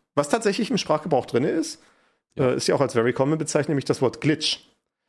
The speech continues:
Speaker 1: Und das leitet sich tatsächlich aus dem Deutschen ab, äh, offenbar hier mit einem Umweg durchs, äh, Jiddische, was ja, ja so eine, äh, das Jiddisch so ein Dialekt, der unter den, äh,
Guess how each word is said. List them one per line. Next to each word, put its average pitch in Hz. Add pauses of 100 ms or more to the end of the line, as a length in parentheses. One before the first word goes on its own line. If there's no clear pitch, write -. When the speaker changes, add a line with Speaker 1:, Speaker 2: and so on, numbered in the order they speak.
(360)
Speaker 1:
Und 120
das -
leitet 139
sich 147
tatsächlich 143
aus -
dem 123
Deutschen 151
ab, -
äh, -
offenbar 117
hier 127
mit 120
einem 120
Umweg 147
durchs, -
äh, 120
Jiddische, 131 (920)
was 113
ja, 107
ja 104
so -
eine, 107 (480)
äh, -
das 113
Jiddisch 139
so -
ein 117
Dialekt, 113
der 120
unter 113
den, 107
äh, 104